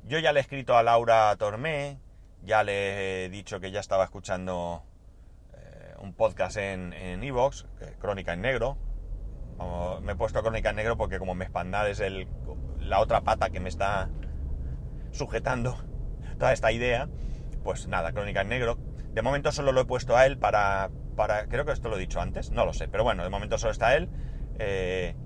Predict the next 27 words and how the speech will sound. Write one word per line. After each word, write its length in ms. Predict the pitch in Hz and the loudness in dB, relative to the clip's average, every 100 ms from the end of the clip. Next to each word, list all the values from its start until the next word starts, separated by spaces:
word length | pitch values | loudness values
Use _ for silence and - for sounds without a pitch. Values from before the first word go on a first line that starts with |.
| - | 2
quiero 500 | 120 113 113 110 - - - - | 8 12 12 10 6 -6 -6 0
poner 260 | 107 113 | 2 4
otro, 420 | 131 135 143 175 - - - - | 2 6 6 6 2 -6 -6 -4
me 100 | 104 | 2
agobia 400 | 113 143 151 127 | 6 8 8 6
bastante 400 | 120 - 135 127 | 4 2 0 2
la 80 | 107 | 2
aplicación, 680 | 104 101 92 117 127 139 - - - | 2 -2 -2 0 -2 -4 -8 -8 -10
me 140 | 92 92 | -4 0
agobia 340 | 95 117 113 | 2 4 6
bastante, 580 | 104 - 110 107 113 127 - - - - - - | 4 4 -2 -2 -4 -4 -6 -6 -6 -8 -8 -4
la 160 | - 107 | 4 4
veo 360 | 117 131 135 - - - - 127 | 8 8 8 4 -8 -8 -8 -6
muy 300 | 131 147 147 | -4 -2 2
recargada, 840 | 139 135 113 120 139 139 143 143 | 2 4 6 6 8 10 8 6
con 140 | 127 117 | 0 -4
muchas 320 | 127 127 113 | -4 -4 -2
cosas 500 | - 123 139 151 127 | -2 2 2 2 -2
y 140 | 110 | -4
ya 140 | 98 113 | -2 -2
digo, 180 | 95 95 | 0 -2
de 80 | |
momento 560 | 95 101 117 117 127 135 | -2 -2 -2 0 0 0
me 120 | 120 | 0
agobia 360 | 104 98 113 110 | 2 4 4 2
un 120 | 104 | 0
poco, 380 | 123 127 160 180 | -2 0 2 0